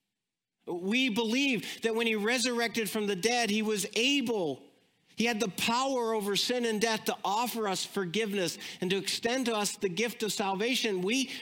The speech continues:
we choose to believe that, and we assume the risk with it. We assume the risk that some people may look at us and think we're completely idiotic. But here's the deal.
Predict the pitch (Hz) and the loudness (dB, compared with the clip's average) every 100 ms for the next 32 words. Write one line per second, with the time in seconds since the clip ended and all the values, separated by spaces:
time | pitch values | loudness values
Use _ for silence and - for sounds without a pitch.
0 | - 175 262 285 285 - 269 294 285 - | -6 0 2 2 0 0 2 2 0 0
1 | 262 240 240 240 208 170 160 175 175 196 | 0 0 0 2 2 2 2 0 0 0
2 | 196 175 165 - 208 196 180 175 151 - | 0 0 -2 0 0 -2 -2 -2 -4 -6
3 | 123 - - _ _ _ _ _ _ _ | -10 -10 -20 _ _ _ _ _ _ _
4 | _ _ _ _ _ - - 196 - 240 | _ _ _ _ _ -12 -4 -2 0 0
5 | 247 226 233 196 190 156 190 190 202 190 | 0 0 -2 -2 -2 -2 -2 0 -2 0
6 | 196 190 196 190 175 160 - 139 175 185 | 0 0 0 0 -2 -2 -2 -4 -2 -4
7 | - 131 - 131 170 190 185 185 180 - | -4 -6 -6 -8 -4 -4 -4 -4 -6 -14
8 | _ _ _ _ _ 143 143 139 - - | _ _ _ _ _ -8 -4 -4 -4 -8
9 | - - - - _ _ _ _ _ _ | -14 -20 -20 -20 _ _ _ _ _ _
10 | _ _ _ _ _ _ _ _ _ _ | _ _ _ _ _ _ _ _ _ _
11 | _ _ _ _ _ _ _ _ _ - | _ _ _ _ _ _ _ _ _ -10
12 | 127 175 175 214 110 123 | -4 -2 -2 -2 -2 -4